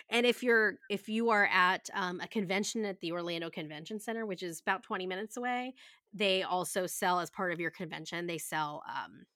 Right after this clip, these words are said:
half day price ticket, or half day tickets. Not just for that, but they also do it for, for Universal too. I know this because I have taken <laughs> advantage of it a couple times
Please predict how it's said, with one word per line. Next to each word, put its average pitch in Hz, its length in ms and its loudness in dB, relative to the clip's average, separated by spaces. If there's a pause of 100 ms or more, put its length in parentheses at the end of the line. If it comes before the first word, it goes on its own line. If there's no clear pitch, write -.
(120)
half - 200 -2
day 147 120 -8
price - 240 -12
ticket, - 280 -16
or 202 120 2
half 165 180 -2
day 151 100 -14
tickets. - 500 -16 (600)
Not 190 200 6
just 190 180 -2
for 190 80 0
that, 175 140 2
but 180 40 -20
they 170 100 -4
also 160 180 -6
do 156 60 -4
it - 60 -12
for, - 100 -6 (200)
for 214 100 0
Universal 180 360 0
too. 170 320 -2
I 165 180 2
know 208 160 2
this 175 200 -2
because 160 240 -10
I 156 60 -2
have 156 100 -4
taken 165 220 -10
<laughs> - 20 -8
advantage 202 380 2
of 175 80 -4
it 180 80 -2
a 165 40 -8
couple 208 260 -6
times - 460 -12